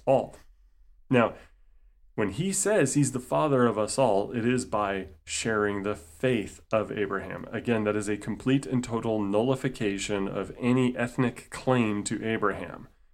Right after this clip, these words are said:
The only people that can claim heritage from Abraham right now as the father of their faith are Christians,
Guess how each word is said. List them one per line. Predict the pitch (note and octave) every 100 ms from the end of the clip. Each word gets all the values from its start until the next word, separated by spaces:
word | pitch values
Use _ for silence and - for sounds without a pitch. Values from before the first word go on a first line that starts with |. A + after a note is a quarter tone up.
| _ _ _ _ - -
The | C3 C3+
only | C#3+ E3 G3+
people | E3+ D3 A#2+
that | A2
can | G#2+ G#2+
claim | A#2 G#2+
heritage | G2 A2+ A2 G#2+ -
from | A2+
Abraham | G2+ G#2+ A#2 A#2 C3 C3
right | C3 C3
now | C3+ D3+ D3 - _ _ _
as | A2+ A#2+ A#2
the | G#2+ A2
father | - A2+ A2+ A#2 B2
of | A#2
their | G#2+ G2
faith | A2+ A#2 B2
are | A2
Christians, | - D#3 - - - -